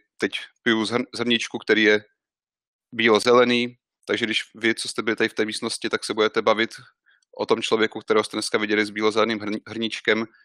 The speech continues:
tak v tuhle chvíli to je i můj osobní údaj. Sice jenom pro vás, ale, eh, jste schopni mě podle toho identifikovat. Pokud jde o ten pojem zpracování osobních údajů, tak to je vlastně nějaké nakládání s těmi osobními údaji. A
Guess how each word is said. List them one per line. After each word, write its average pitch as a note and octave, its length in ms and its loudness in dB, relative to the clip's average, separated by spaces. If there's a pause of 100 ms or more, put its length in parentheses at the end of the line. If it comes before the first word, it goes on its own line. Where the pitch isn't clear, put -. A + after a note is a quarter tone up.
(160)
tak - 180 -2
v - 60 -20
tuhle A2 200 2
chvíli G#2+ 200 -2
to - 100 0
je G#2+ 180 4 (100)
i A#2+ 40 -6
můj A2 180 0
osobní A2 360 -4
údaj. G2 340 2 (340)
Sice B2 200 0
jenom B2 160 4
pro A2 160 2
vás, A2 320 4
ale, G#2+ 460 2 (580)
eh, G#2 180 -4
jste - 180 -8
schopni - 320 -8
mě A2 100 0
podle G#2+ 220 -2
toho G#2 220 -4
identifikovat. G#2 680 -2 (1900)
Pokud B2+ 240 0
jde C#3 60 6
o C3+ 60 6
ten C3 140 2
pojem C#3+ 160 4
zpracování B2 540 2
osobních B2 440 -4
údajů, A#2+ 260 2
tak - 160 -2 (600)
to B2+ 100 2
je A#2+ 60 6
vlastně B2+ 380 2
nějaké A#2+ 280 2
nakládání A#2 580 4
s - 100 -12
těmi B2+ 140 -6
osobními B2+ 400 -4
údaji. A2 380 2 (800)
A A2 240 6